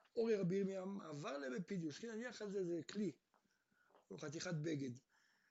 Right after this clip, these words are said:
ולא סומכים עליו. כלומר, לא, לא סומכים על זה, צריך להתרחק כמו צואה אמיתית. אמר רבי זרע בשם רבי, אה, כן, כן, בדרך כלל בחוף זה, יש הרבה צואה. אמר רבי זרע בשם אבא בר, בר ירמיה,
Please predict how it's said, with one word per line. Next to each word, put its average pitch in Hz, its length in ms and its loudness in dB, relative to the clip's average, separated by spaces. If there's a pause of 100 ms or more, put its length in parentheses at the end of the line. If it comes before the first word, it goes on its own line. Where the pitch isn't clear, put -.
(140)
ולא 202 180 2
סומכים 202 360 2
עליו. 143 340 -2
כלומר, 247 160 2
לא, 285 180 0 (180)
לא 233 120 0
סומכים 190 300 0
על 285 60 -4
זה, 269 100 0
צריך 190 160 -2
להתרחק 190 360 -2
כמו 196 200 -2
צואה - 240 -6
אמיתית. 156 480 -4 (840)
אמר 214 200 4
רבי 190 160 4
זרע 220 180 2
בשם 202 180 0
רבי, 220 200 -2
אה, 208 300 -2
כן, 294 260 -2
כן, 202 260 2
בדרך 214 280 -2
כלל 202 100 -2
בחוף 180 560 -2
זה, 175 500 -6
יש 147 140 -12
הרבה 156 220 -6
צואה. - 280 -8 (760)
אמר 202 200 0
רבי 185 220 4
זרע 208 300 2
בשם 196 260 -2
אבא 196 200 -2
בר, 175 360 2
בר 160 200 0
ירמיה, 156 420 -2